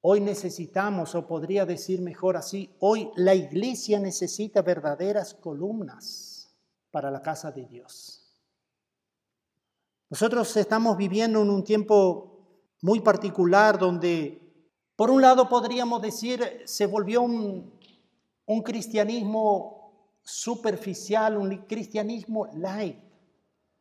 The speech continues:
que todo es permitido, todo esto y aquello. Es un cristianismo que no agrada a Dios.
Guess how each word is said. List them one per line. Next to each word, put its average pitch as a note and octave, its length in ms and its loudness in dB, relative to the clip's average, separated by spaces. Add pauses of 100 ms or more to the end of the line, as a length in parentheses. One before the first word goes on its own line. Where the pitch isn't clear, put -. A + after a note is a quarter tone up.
(600)
que G#3+ 100 6
todo C4+ 400 6
es - 80 -2
permitido, A#3 760 -4
todo A#3+ 340 -2 (260)
esto A3+ 360 -4
y G#3+ 100 -2
aquello. A3+ 580 -4 (1300)
Es - 160 -10
un G#3+ 440 -8
cristianismo G#3 840 -2
que F#3 160 -2
no G3 220 -4
agrada G#3+ 480 -2
a G3+ 60 2
Dios. - 680 -12